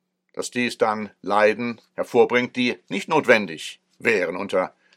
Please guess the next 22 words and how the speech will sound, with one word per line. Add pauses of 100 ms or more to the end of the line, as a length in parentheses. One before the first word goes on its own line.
(220)
anderen
Umständen. (1600)
In
ersten
Timotheus
Kapitel
eins
und
Vers
sechzehn, (1120)
da
lesen
wir (140)
die
folgende
Bemerkung. (480)
Ersten
Timotheus
eins
und
Vers
sechzehn.